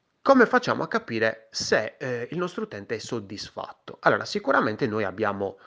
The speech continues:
tutto un ecosistema di contenuti, no? Sicuramente hai un e-commerce, hai un sito, fai dei contenuti, ehm, giornalieri o anche comunque settimanali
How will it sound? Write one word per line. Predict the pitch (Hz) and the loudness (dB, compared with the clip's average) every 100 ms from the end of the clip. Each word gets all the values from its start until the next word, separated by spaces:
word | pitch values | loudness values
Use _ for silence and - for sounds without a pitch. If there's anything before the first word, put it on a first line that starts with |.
| - _ | -20 _
tutto | 131 127 - 104 101 _ - | -6 -2 2 2 0 _ -4
un | 143 123 117 113 113 - | 0 0 -2 -2 -2 -2
ecosistema | 127 110 - 104 - 143 120 104 101 | -4 -6 -10 -8 2 4 6 4 0
di | 104 | 0
contenuti, | - 104 101 98 92 90 180 | -2 -2 -2 -2 -4 -2 2
no? | 190 107 - - | 4 2 -4 -14
Sicuramente | - 110 117 123 110 98 104 95 - - | -8 0 4 4 4 2 -2 -4 -6 -2
hai | 110 101 | 0 2
un | 117 | 0
e-commerce, | 180 185 143 117 120 117 107 - | 0 6 6 6 2 -2 -2 -6
hai | - 101 | -4 -2
un | 139 | -2
sito, | 165 - 104 95 - 101 - - - | -4 -4 -6 -6 -4 -6 -6 -20 -10
fai | - 120 104 | 2 4 4
dei | 101 101 | -2 -6
contenuti, | 104 101 107 107 120 101 - 95 - - - - | -8 -6 -4 -2 -4 -6 -10 -12 -12 -20 -18 -4
ehm, | 117 113 107 104 98 98 98 95 101 - - _ _ - | 0 0 0 0 -2 -4 -10 -14 -16 -18 -20 _ _ -8
giornalieri | 131 139 123 95 123 185 127 104 104 | 0 0 2 -2 0 4 4 2 0
o | 110 110 | 4 6
anche | 113 110 110 | 6 2 -2
comunque | 107 101 110 104 | -2 -2 -2 -4
settimanali | 113 - 104 135 123 107 107 143 160 | -6 -8 4 6 8 6 6 4 0